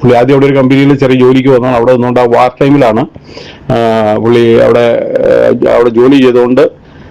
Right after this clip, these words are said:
മറ്റ്, ആ, ബിസിനസ് ചെയ്ത് ആ വാർ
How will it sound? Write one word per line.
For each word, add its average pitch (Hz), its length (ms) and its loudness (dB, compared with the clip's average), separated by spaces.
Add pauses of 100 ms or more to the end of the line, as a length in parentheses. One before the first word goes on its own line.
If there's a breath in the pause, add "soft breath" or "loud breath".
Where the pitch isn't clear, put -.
(320 loud breath)
മറ്റ്, 120 220 -2
ആ, 123 580 0
ബിസിനസ് 123 380 0
ചെയ്ത് 123 480 0
ആ 131 200 2
വാർ 135 240 0